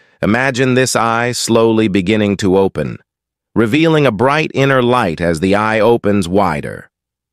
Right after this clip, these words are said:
Feel a sense of clarity, insight, and heightened awareness filling your mind.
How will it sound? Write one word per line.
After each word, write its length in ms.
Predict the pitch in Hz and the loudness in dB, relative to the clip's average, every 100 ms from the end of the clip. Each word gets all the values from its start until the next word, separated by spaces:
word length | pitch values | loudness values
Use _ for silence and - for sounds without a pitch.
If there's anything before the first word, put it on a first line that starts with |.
| _ | _
Feel 240 | - 196 | -2 0
a 60 | 170 | 0
sense 280 | - 156 143 | 0 0 0
of 140 | 120 | -4
clarity, 680 | - 156 123 76 62 52 - _ _ _ _ | -2 -2 0 -2 -6 -12 -18 _ _ _ _
insight, 720 | 127 139 131 - 82 67 65 | -2 0 0 -2 -4 -4 -6
and 160 | 76 76 | -6 -6
heightened 440 | - - 139 139 135 | -2 -2 0 0 2
awareness 600 | 123 143 131 87 60 - | 2 2 2 -2 -4 -6
filling 380 | - 127 120 113 | 0 2 2 2
your 120 | 107 | 2
mind. 540 | 110 101 71 55 - | 0 0 -4 -10 -18